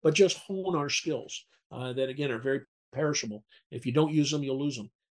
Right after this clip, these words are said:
And so, uh, and I think logistically, uh, that's the other thing too, is, you know, you become familiar with areas, uh, where you're gonna have to operate, and, uh, and then go into austere environments. That's really,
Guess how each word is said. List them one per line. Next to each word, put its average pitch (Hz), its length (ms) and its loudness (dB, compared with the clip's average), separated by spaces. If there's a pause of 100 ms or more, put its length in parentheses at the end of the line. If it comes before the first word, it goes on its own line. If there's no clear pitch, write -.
(100)
And 120 160 -8
so, 127 320 0
uh, 127 40 -2
and 123 340 -6 (300)
I 135 100 -6
think 139 200 -4
logistically, 131 760 -2 (380)
uh, 127 160 0
that's 147 220 4
the 151 80 6
other 160 160 6
thing 131 220 -4
too, 135 400 4
is, 127 300 -4 (360)
you 143 120 -2
know, 127 200 4 (320)
you 147 120 -8
become 147 300 2
familiar 156 520 2
with 139 280 0
areas, 135 720 -2 (220)
uh, 127 160 -4
where 139 140 6
you're 135 80 2
gonna 139 140 0
have 143 200 -2
to 139 80 -2
operate, 113 360 -6 (260)
and, 120 340 -8
uh, 127 300 -4
and 143 160 -2
then 233 260 2 (540)
go 175 160 8
into 160 140 6
austere 180 560 6 (160)
environments. 123 760 -2
That's 160 260 -6
really, 147 480 4